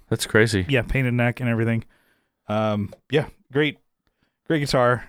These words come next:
Speaker 2: Uh, we've played his guitars for, we met Brian, I think twenty nineteen, I think, is when we, uh,
Speaker 1: Mm-hmm.
Speaker 2: and then we, you know, hung out again in twenty twenty, and then, you know,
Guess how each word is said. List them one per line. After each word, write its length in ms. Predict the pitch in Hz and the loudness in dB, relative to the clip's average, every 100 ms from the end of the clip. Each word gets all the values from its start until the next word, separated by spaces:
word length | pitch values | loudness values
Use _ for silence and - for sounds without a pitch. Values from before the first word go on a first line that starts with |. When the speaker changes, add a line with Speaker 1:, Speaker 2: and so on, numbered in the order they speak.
| - | -2
Speaker 2:
Uh, 220 | 117 117 | 2 2
we've 260 | 117 113 - _ | 0 -2 -12 _
played 280 | 160 147 131 | 2 2 2
his 480 | 135 127 110 - _ | 0 -2 -4 -12 _
guitars 480 | 120 123 117 113 110 | -4 0 2 0 -4
for, 300 | - 113 110 - _ _ _ - | -4 -4 -4 -10 _ _ _ -6
we 100 | 127 | -2
met 220 | 123 120 | 0 -2
Brian, 480 | 113 113 110 110 110 | 0 2 2 0 -4
I 80 | 110 | -8
think 240 | - - | -14 -8
twenty 220 | - 165 | -4 0
nineteen, 520 | 170 185 - 196 214 196 | 0 0 0 0 0 -4
I 40 | |
think, 320 | 185 226 - _ _ - | -4 -4 -6 _ _ -6
is 80 | |
when 140 | 147 160 | -2 0
we, 200 | 160 160 _ _ _ _ _ _ _ 139 | -2 -2 _ _ _ _ _ _ _ -4
uh, 40 | |
Speaker 1:
Mm-hmm. 340 | 131 127 123 131 - _ _ _ | 2 4 4 2 -6 _ _ _
Speaker 2:
and 80 | 131 | -4
then 80 | 120 | -2
we, 100 | 120 | 0
you 140 | 113 110 - _ 131 | -2 -6 -18 _ -4
know, 100 | 107 - - _ _ _ _ _ | -4 -6 -14 _ _ _ _ _
hung 160 | 160 156 | 0 2
out 140 | 139 | 2
again 360 | 143 147 156 147 - | 2 2 0 -2 -6
in 140 | 151 131 | -4 -2
twenty 200 | 147 139 | -2 -2
twenty, 300 | - 139 143 | -2 0 0
and 120 | 123 | 0
then, 120 | 120 120 | 0 0
you 80 | |
know, 180 | 107 113 | 0 -4